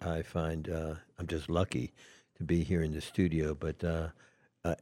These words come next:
every single Friday when we get to talk to, uh, Massachusetts Teachers Association President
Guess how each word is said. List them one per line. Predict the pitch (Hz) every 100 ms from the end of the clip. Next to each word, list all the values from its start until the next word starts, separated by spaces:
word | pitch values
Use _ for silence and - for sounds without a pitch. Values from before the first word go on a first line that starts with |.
| -
every | 123 113 92
single | 80 - 107 90 80
Friday | - 110 113 107
when | 92 85
we | 82
get | 95
to | -
talk | - 90 87 -
to, | 90 85 85 -
uh, | 85
Massachusetts | 87 92 - 98 90 -
Teachers | - 131 85 76
Association | 85 - 82 - 82 87 - 80
President | - 104 90 80 82